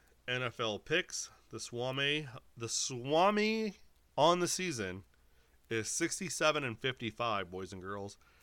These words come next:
Puts at a seventy-four, seventy-one point four percent win streak, okay? Last week we went ten and six.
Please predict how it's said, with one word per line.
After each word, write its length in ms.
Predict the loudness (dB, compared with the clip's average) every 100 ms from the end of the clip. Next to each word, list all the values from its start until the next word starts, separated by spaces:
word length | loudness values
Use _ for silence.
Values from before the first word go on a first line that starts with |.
| _ -8
Puts 160 | -4
at 80 | -4
a 80 | -4
seventy-four, 640 | -2 -2 -2 -4 -6 -6 -6
seventy-one 460 | -4 -2 -2 -4
point 260 | -4 -6 -6
four 200 | -4 -4
percent 440 | -4 -6 -6 -8
win 200 | -8 -8
streak, 300 | -8 -10 -14 -16 -8
okay? 200 | -8 -8 _ _ _ _ -20 _ -2
Last 260 | 2 2 0
week 140 | -4
we 80 | -4
went 180 | -4 -2
ten 160 | -2
and 140 | -2 -2
six. 400 | -2 -2 -4